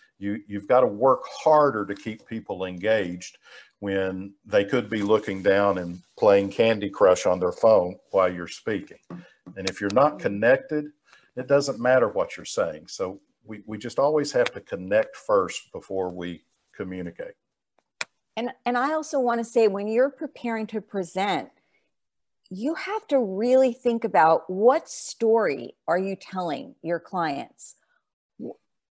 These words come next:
Speaker 2: Data is great and it gives you credibility, but stories give you trust.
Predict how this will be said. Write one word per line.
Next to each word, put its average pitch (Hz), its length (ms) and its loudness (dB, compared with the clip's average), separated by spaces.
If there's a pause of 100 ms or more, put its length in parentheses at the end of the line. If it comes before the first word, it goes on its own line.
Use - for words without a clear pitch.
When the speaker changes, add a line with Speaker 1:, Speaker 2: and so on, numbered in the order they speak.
(300)
Speaker 2:
Data 285 320 8
is 254 260 6
great 190 540 2 (100)
and 202 140 -2
it 196 120 -8
gives 208 260 4
you 233 80 0
credibility, 202 1080 4 (320)
but 220 180 2
stories 294 800 4
give 254 200 2
you 226 140 -2
trust. - 840 -2